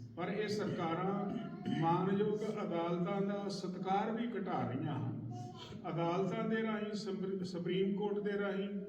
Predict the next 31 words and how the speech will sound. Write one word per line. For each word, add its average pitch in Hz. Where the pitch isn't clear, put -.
ਬੇਸ਼ੱਕ 185
ਪੰਜਾਬ 170
ਸਰਕਾਰ 175
ਤੇ 185
ਦਬਾਅ 151
ਪਾਇਆ 165
ਜਾ 143
ਰਿਹਾ 151
ਹੈ 170
ਕਿ 170
ਇਸ 170
ਮੋਰਚੇ 156
ਨੂੰ 175
ਖਤਮ 160
ਕੀਤਾ 175
ਜਾਵੇ, 185
ਪਰ 196
ਅਸੀਂ 226
ਪਿਛਲੇ 202
ਦਿਨੀ 208
ਜੋ 190
ਇੱਕ 196
ਦੋ 208
ਦਿਨਾਂ 180
ਦੇ 180
ਵਿੱਚ 170
ਸਰਕਾਰ 156
ਨੇ 180
ਫੈਸਲਾ 175
ਲਿਆ 175
ਹੈ 180